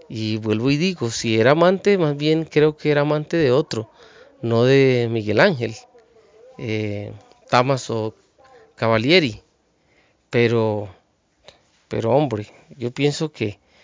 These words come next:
no es bueno perderle el tiempo a cosas que no edifican, eso no trae doctrina en sí,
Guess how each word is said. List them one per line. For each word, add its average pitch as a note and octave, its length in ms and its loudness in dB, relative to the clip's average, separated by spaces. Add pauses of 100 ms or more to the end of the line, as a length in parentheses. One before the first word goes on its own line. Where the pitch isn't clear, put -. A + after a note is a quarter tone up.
(200)
no A#2+ 180 0
es B2 140 0
bueno C#3+ 320 4
perderle A#2 380 -2
el C3+ 100 -6
tiempo C#3 340 -4
a C#3+ 100 0
cosas C#3+ 520 -2 (560)
que C3 180 0
no B2+ 300 4
edifican, D#3 720 0
eso A2+ 180 -4
no D3 120 4
trae D3 260 4
doctrina D3 480 2
en C#3+ 140 0
sí, D3+ 240 -2